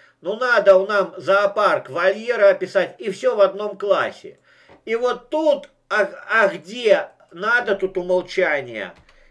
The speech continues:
или не надо? А передастся или не передастся?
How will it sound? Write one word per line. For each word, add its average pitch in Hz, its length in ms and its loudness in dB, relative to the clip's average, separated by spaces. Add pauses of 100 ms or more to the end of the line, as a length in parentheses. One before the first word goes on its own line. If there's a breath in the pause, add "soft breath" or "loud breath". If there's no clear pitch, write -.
(160 soft breath)
или 180 180 0
не 180 180 -6
надо? 196 720 -2 (2250 soft breath)
А 202 140 2
передастся 226 800 0
или 180 120 -4
не 180 140 -8
передастся? 185 960 -4